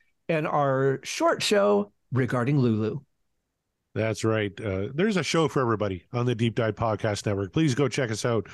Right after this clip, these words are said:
Speaker 2: uh, deep dive podcast network dot com.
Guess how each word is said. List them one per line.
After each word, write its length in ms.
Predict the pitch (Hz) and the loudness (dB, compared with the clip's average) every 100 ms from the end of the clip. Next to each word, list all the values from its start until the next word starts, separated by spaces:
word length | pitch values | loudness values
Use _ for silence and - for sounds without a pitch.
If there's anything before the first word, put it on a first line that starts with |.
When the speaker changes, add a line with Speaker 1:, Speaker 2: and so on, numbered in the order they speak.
| - - _ | -18 -20 _
Speaker 2:
uh, 180 | 120 110 | -2 -2
deep 240 | 104 123 113 | 0 -2 0
dive 180 | 117 104 | -2 -2
podcast 400 | 123 123 113 147 | -2 -2 -2 0
network 240 | 143 117 | -2 0
dot 200 | 156 147 | -2 -2
com. 400 | - 165 185 | -2 0 0